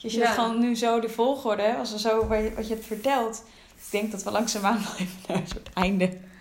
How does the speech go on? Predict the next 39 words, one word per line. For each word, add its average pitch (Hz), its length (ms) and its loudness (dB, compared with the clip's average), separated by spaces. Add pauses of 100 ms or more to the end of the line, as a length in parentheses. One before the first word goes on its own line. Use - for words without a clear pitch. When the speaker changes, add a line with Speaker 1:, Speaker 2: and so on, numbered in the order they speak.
Speaker 2:
Ja, 240 220 6 (160)
Speaker 1:
<laughs> 240 160 4
Speaker 2:
ja. 277 100 8
Speaker 1:
Volgens - 300 0
mij 214 140 10
zijn 233 320 6
we 190 80 2
al, 175 320 4
eh, 175 240 0
ruim 185 220 2
een 175 100 -8
uur 180 140 -2
bezig. 180 360 -2 (720)
Maar 220 100 2
dat 220 80 2
je 226 80 -2
vertelt 233 360 2
ook 214 80 0
wat 214 140 -2
begint 226 320 -4
met 214 140 -4
je 220 60 -4
burn-out. 202 520 0
En 202 140 -4
wat 196 120 -2
natuurlijk, 220 540 -2 (540)
voor 220 300 2
je 214 60 0
burn-out 214 360 0
heb - 100 -10
je - 180 -10
ook 269 240 2
dingen 202 220 -4
meegemaakt 196 560 -8
die 214 140 -4
allemaal 214 200 -4
zo 240 280 2
vormen. 208 760 -2 (540)
Speaker 2:
Ja. 226 220 -4